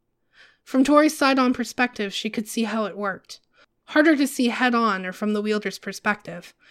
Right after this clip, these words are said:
The blade grew shorter as it traveled. There was resistance as it met flesh, but the wound was relatively shallow.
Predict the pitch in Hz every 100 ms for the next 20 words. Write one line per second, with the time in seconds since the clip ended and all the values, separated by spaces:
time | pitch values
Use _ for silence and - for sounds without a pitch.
0 | - _ - 233 240 247 226 233 - 240
1 | 233 208 190 190 202 - 220 208 180 143
2 | - _ _ _ - 233 233 233 226 254
3 | 262 214 156 - 190 185 190 202 - -
4 | 214 196 175 - - _ _ _ - 220
5 | 233 254 262 220 214 - 226 233 226 190
6 | 190 190 - 202 190 170 -